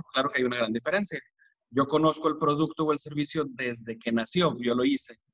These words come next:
A la persona que contraté la, la tengo que enseñar. Entonces, conforme van creciendo las necesidades de una empresa,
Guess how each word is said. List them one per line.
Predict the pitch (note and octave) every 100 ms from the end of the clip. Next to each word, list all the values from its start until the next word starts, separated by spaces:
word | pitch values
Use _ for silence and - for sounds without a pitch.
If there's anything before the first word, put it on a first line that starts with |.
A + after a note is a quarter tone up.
| _ _ _ _ -
A | B2
la | C3+
persona | C3 D3+ E3
que | D#3
contraté | C#3+ C3 C#3+
la, | C3+ - -
la | B2+
tengo | B2
que | A#2
enseñar. | A2+ - C3+ E3+ - - _ _ _ _ _ _
Entonces, | E3 D#3+ - - - - -
conforme | F3 E3+ F3+ F3 D#3+
van | F3+ G#3+ A#3+ B3 B3
creciendo | - A3 - G3+ G#3
las | G#3 E3
necesidades | E3 - - C3+ E3 E3
de |
una | F3
empresa, | E3+ E3+ C#3+ D3